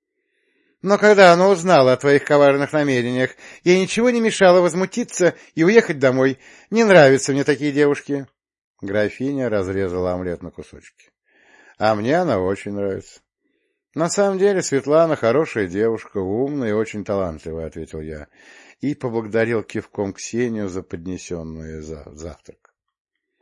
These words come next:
Помимо школы ходит в студию актерского мастерства, выступает в любительском театре, рисует картины. «Ах, она еще и актриса!»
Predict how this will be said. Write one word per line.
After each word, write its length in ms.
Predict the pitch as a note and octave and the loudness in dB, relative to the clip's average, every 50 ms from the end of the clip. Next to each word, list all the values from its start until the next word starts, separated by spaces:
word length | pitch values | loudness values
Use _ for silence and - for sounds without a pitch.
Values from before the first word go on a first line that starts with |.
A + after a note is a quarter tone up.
| _ _ _ _ _ _ - | _ _ _ _ _ _ -4
Помимо 380 | G#2 A#2 A#2+ B2 A#2+ A#2 A2+ | -2 -2 -2 -2 -4 -4 -4
школы 480 | A2 - - A2+ A#2+ C3+ D3 D3 B2+ G2+ | -6 -6 -4 -2 0 0 0 0 0 -2
ходит 400 | - - A2 A2 A2+ G#2+ G2 _ _ _ _ _ | -4 -4 -4 -2 -2 -4 -6 _ _ _ _ _
в 60 | - | -20
студию 460 | - - - A#2 B2 C#3 C#3+ E3 E3 | -14 -8 -6 -4 -2 -2 0 0 0
актерского 540 | E3 - - - A2+ A2 A2+ - - C#3 C#3 | -2 -2 -4 -6 -6 -6 -6 -6 -6 -6 -6
мастерства, 680 | C#3+ C#3 - - C#3+ A#2+ - - F#2+ F#2+ G2 G2 F2+ - - - - _ - | -6 -6 -8 -8 -10 -10 -8 -8 -6 -4 -2 -4 -4 -6 -10 -20 -20 _ -8
выступает 560 | A#2+ A#2 - - B2 - - C3 C#3 C3 - | -8 -6 -4 -6 -4 0 2 4 4 4 2
в 40 | - | 0
любительском 600 | A2+ A#2 A2 A#2+ B2+ - C3 B2 - - C3+ B2+ | -6 -6 -4 -4 -6 -4 -4 -6 -6 -6 -8 -8
театре, 580 | - - D3 C#3+ A#2 F2+ - - E2+ E2+ E2 - _ _ _ - | -6 -4 -2 -2 0 -2 -2 -4 -10 -10 -10 -12 _ _ _ -10
рисует 500 | - G#2 G#2+ - - - E2 D#2+ F2 - | -8 -8 -6 -8 -10 -12 -12 -12 -14 -14
картины. 640 | - - D3+ - - _ - E2+ D2 C#2+ D#2 - _ _ _ _ _ _ _ _ _ _ _ _ _ _ _ _ _ _ _ _ _ _ _ _ _ _ _ _ _ _ _ _ _ _ _ _ _ - | -12 -10 -10 -10 -12 _ -20 -20 -18 -18 -20 -20 _ _ _ _ _ _ _ _ _ _ _ _ _ _ _ _ _ _ _ _ _ _ _ _ _ _ _ _ _ _ _ _ _ _ _ _ _ -6
«Ах, 640 | - F#3 F#3 E3+ C#3+ A2 F#2 F#2 - - - - - _ _ _ _ _ _ - | -2 0 2 2 2 0 -2 -6 -10 -14 -18 -20 -20 _ _ _ _ _ _ -6
она 260 | E3 G3 G3+ G#3 G#3 | -4 -2 0 2 0
еще 260 | G3+ F#3 - - G#3 | 0 0 0 2 2
и 100 | G#3 G#3 | 4 6
актриса!» 1200 | G#3 G#3 G#3 - - - - G#3 G3+ G#3+ G#3+ F#3 C#3 A#2 G#2 - - A2+ A2+ A#2 A2+ A2+ G#2 | 6 6 4 2 0 0 2 4 4 4 2 0 0 -2 -4 -6 -4 -2 -2 -2 -2 -4 -6